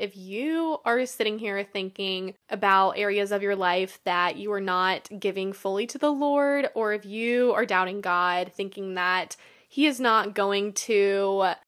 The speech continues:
fulfill any sort of promises He has made for you, then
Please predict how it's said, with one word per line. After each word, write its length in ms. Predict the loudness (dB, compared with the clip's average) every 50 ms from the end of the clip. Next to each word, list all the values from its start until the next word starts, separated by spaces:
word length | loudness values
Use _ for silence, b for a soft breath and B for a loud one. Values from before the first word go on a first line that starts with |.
| _ -2
fulfill 720 | -2 -2 -2 2 4 6 8 8 8 8 6 4 2 0 -4 _ 0
any 180 | 0 2 2 2
sort 200 | 2 2 2 2
of 120 | 2 2
promises 580 | 2 2 2 2 0 -2 0 0 0 0 -2 -4
He 180 | -4 -4 -4
has 440 | -2 2 4 6 6 6 4 2 0
made 340 | -2 -2 0 0 0 0 0
for 160 | 0 0 0
you, 540 | 0 0 0 0 2 2 2 2 2 2 0 -2
then 760 | -6 -4 -2 0 2 2 2 2 0 0 -2 -2 -4 -4 -6